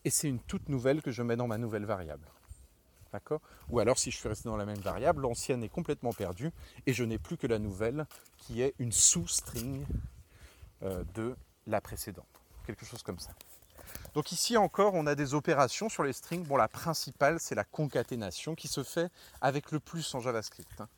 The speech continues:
Donc c'est comme l'addition. Donc ça aussi, c'est un tout petit peu confus, mais ça aide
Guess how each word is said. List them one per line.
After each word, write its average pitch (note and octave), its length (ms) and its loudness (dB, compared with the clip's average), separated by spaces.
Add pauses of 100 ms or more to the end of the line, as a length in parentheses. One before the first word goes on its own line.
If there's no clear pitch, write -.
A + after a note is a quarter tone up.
(300)
Donc A#2+ 160 -2
c'est A#2+ 440 4
comme F3 200 6
l'addition. C#3+ 540 0 (640)
Donc A2+ 120 -2
ça F3 160 8
aussi, D3+ 220 0
c'est - 120 -2
un B2 100 0
tout - 140 -10
petit - 140 -12
peu D3 120 0
confus, C#3+ 420 -2
mais A#2+ 220 -2
ça A#2+ 340 4
aide C#3 220 4